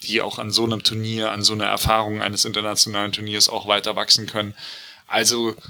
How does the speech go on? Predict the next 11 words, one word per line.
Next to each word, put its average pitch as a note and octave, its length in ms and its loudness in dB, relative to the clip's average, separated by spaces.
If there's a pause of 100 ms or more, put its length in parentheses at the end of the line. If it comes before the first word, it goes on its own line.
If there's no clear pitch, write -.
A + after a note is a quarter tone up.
(120)
so - 160 -4
ganz B2+ 240 4
so C#3+ 100 6
verheerend, B2 600 4
wie A#2+ 80 0
man, A#2+ 340 0
wie A#2+ 160 -10
man A2+ 240 -4
das, A2 340 4
äh, A#2+ 360 2
irgendwie, A2 680 -2